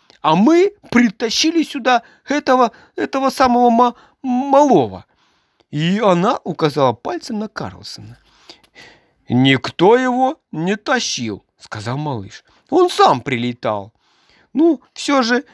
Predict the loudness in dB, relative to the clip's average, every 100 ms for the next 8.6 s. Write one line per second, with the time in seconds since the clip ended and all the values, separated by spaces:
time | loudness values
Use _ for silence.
0 | _ 0 2 4 2 0 -6 -16 -8 -6
1 | -4 -6 -8 -14 -20 -20 _ _ -2 2
2 | 4 4 2 -2 -4 -6 -16 -20 _ _
3 | _ _ -4 -4 -4 -4 0 0 -2 _
4 | _ -4 -2 0 2 4 2 2 -6 _
5 | -8 -6 -4 -4 -4 -8 -10 -2 0 0
6 | -4 _ _ -10 -4 0 0 0 -6 -8
7 | 0 0 0 -4 _ _ _ _ _ 0
8 | 4 4 4 2 0